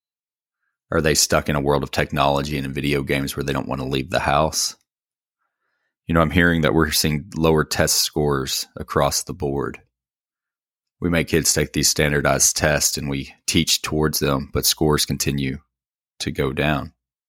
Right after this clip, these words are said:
Why do you think that is? You know, it must be because kids have changed. I mean, I could make a million examples, probably literally,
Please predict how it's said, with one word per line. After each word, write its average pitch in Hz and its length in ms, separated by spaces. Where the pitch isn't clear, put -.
Why 78 220
do 92 80
you 90 60
think 80 240
that 73 180
is? 73 400
You 78 80
know, 78 120
it 67 60
must 76 260
be 76 160
because 69 300
kids - 220
have - 80
changed. 71 580
I - 360
mean, 80 100
I 92 80
could 95 140
make 76 200
a - 40
million 71 580
examples, 71 600
probably 69 300
literally, 67 640